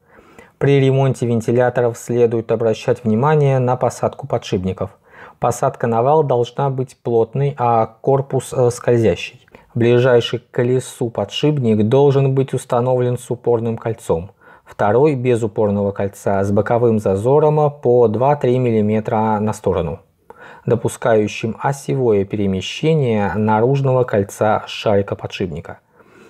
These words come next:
Для обеспечения нормальной работы шарикоподшипников и увеличения долговечности их службы обязательно должны быть установлены фетровые кольца.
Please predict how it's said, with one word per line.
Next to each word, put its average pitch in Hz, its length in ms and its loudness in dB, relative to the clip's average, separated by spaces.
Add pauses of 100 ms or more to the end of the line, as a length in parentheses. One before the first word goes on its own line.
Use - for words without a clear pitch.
(160)
Для 120 260 4
обеспечения 120 720 -2
нормальной 113 520 0
работы 113 460 2
шарикоподшипников 107 1160 -4 (340)
и 147 140 2
увеличения 139 760 4
долговечности 117 840 2
их - 340 -4
службы 98 520 -2 (340)
обязательно 127 880 0
должны 104 380 0
быть 104 180 -4
установлены 139 720 2
фетровые 123 580 2
кольца. - 520 -4